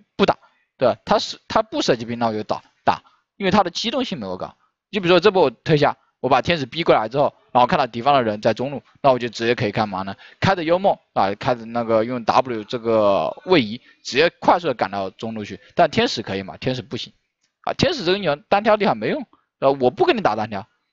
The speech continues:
啊，说白了就是扬长避短，懂吧？就你这个，你这个英-，你这个点，这个英雄有什么优势，你就发-，尽量发挥出你的优势。就比如说这，虽然我知道我单挑不过天使，但我不跟你打单挑，但我已经知道我打不过你了，我还跟你打单挑干嘛？你看我这里就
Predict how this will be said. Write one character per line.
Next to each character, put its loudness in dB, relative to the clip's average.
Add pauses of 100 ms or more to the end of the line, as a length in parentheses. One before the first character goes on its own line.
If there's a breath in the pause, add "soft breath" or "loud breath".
(200)
啊， 4
说 4
白 4
了 0
就 -6
是 -4
扬 0
长 0
避 -6
短， -2
懂 -8
吧？ -4 (240)
就 -2
你 -2
这 0
个， 4
你 -6
这 0
个 4
英-， -4
你 -12
这 0
个 4
点， 2 (180)
这 2
个 6
英 -6
雄 -6
有 -4
什 -10
么 -6
优 -2
势， -6
你 -12
就 -6
发-， -16
尽 -8
量 2
发 4
挥 0
出 -8
你 -14
的 -8
优 -10
势。 -20 (580 soft breath)
就 -4
比 0
如 4
说 0
这， -8
虽 2
然 4
我 -4
知 -6
道 6
我 2
单 2
挑 0
不 -8
过 -4
天 -6
使， -10
但 2
我 -4
不 -4
跟 2
你 -4
打 0
单 -6
挑， -12 (280)
但 4
我 4
已 -4
经 -10
知 0
道 6
我 0
打 0
不 -14
过 -6
你 -8
了， -4
我 -2
还 0
跟 -8
你 -8
打 -4
单 -8
挑 -10
干 -10
嘛？ -14
你 -12
看 2
我 0
这 4
里 -4
就 -4